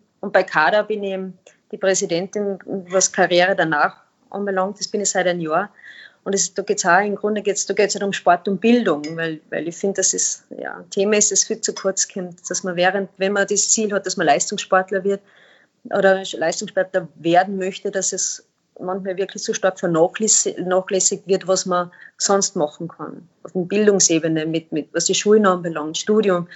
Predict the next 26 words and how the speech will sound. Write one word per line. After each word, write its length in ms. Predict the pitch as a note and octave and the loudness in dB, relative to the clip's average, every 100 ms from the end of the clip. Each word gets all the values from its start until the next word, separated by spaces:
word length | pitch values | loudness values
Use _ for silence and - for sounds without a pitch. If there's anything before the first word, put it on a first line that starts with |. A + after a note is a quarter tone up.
| - - - | -18 -18 -10
Weil 140 | - F3+ | 0 2
ich 60 | |
hab 100 | F#3 | 2
so 160 | - G#3 | 2 -2
viele 280 | G#3 A3+ G#3+ | 0 -2 0
gesehen, 440 | - F#3 F#3 G#3+ | 0 0 0 0
die 120 | G3 | -2
mit 420 | F#3+ F#3+ F#3+ - - | -2 -2 -4 -8 -2
dreiundzwanzig 680 | E3 D#3+ F#3 - F#3+ F#3+ - | 2 2 2 -2 -2 -2 -4
da 120 | D3+ | -2
gestanden 320 | E3+ - G3 G3+ | -2 -4 -4 -2
sind, 560 | F#3+ F#3+ G3+ G#3 G3 | 0 0 0 -6 -10
verletzungsbedingt 880 | - F#3 F3 - A3+ - F#3 G#3 G#3 | 0 2 2 2 0 0 0 0 0
vielleicht 280 | G3+ F3 E3+ | 2 0 2
aufhören 380 | C#3 E3+ G3+ G3 | 2 2 2 2
müssen 320 | G3 F#3+ - | 2 2 0
und 200 | F#3 F#3 | -4 -4
dann 220 | F3+ F#3 | -4 -2
nicht 140 | F3+ F#3+ | -2 -2
einmal 140 | F#3 | -2
eine 80 | F3+ | -4
gescheite 260 | F3+ E3 | -4 -4
schulische 400 | E3 G#3 F#3 - | -4 -4 -2 0
Ausbildung 400 | A2+ E3 - F3+ | 0 0 -2 -6
gehabt 300 | E3 E3+ - | -6 -8 -10
haben. 180 | - D#3+ | -14 -16